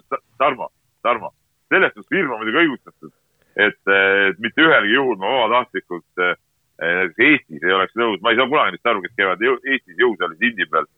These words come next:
jooksmas või midagi, ma ei tea, mida tegemas seal. Et see on nagu täielik idiootsus, sellest ma sain ka, ka eile siin, eh, siin aru, et see ongi täielik idiootsus tegelikult.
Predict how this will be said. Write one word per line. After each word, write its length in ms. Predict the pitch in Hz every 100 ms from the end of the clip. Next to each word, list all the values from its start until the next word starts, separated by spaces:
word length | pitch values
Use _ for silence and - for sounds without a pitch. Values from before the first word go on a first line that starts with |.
| _ -
jooksmas 420 | 123 117 - 80
või 140 | 85 90
midagi, 260 | 98 82
ma 140 | 82 95
ei 80 | 85
tea, 80 | 87
mida 140 | 85
tegemas 320 | 101 95 76 _
seal. 140 | 73 67 _ _ _ -
Et 60 | -
see 120 | 110
on 100 | 92
nagu 160 | 90 90
täielik 320 | 113 98 87 90
idiootsus, 380 | 120 113 _
sellest 180 | - 104 82
ma 80 | 95
sain 160 | 92
ka, 100 | 90 85 _ _ _ -
ka 140 | 87 107
eile 240 | 127 92 -
siin, 180 | 90 90
eh, 160 | 87 87 87
siin 140 | 107
aru, 180 | 131 92 78 80
et 80 | 82 _ -
see 80 |
ongi 240 | 110 95 85
täielik 240 | 92 85 82
idiootsus 400 | 98 107 - _
tegelikult. 480 | 78 73 71 -